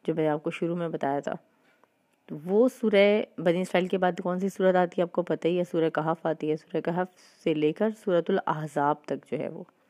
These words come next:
अ, इन बातों का सबका बयान है बाईसवें पारे में। तो ये मुतसर्रिफ होने के बारे में है कि अल्लाह ताला का इख्तियार और कुदरत, उसकी हाकमियत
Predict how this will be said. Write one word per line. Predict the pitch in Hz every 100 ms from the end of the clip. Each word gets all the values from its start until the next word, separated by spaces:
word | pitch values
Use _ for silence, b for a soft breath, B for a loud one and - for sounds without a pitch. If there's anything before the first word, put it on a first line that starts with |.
| b b b b b _
अ, | 143 139 160 165 -
इन | - 165
बातों | 147 135 143
का | 156
सबका | 160 - - 143
बयान | 120 - -
है | - - b b b b
बाईसवें | 156 143 - 147
पारे | - - -
में। | - 226 b b b b b _ _
तो | - 156 147 151 90
ये | 160 170
मुतसर्रिफ | 185 170 165 - 165 175 180
होने | 147 143
के | 139
बारे | - 131 -
में | 147
है | 139
कि | -
अल्लाह | 160 151
ताला | 156 156 160
का | 160
इख्तियार | 160 151 - 156 156 156
और | 151
कुदरत, | 156 147 160 165 -
उसकी | - - 156
हाकमियत | 139 143 147 175 165 165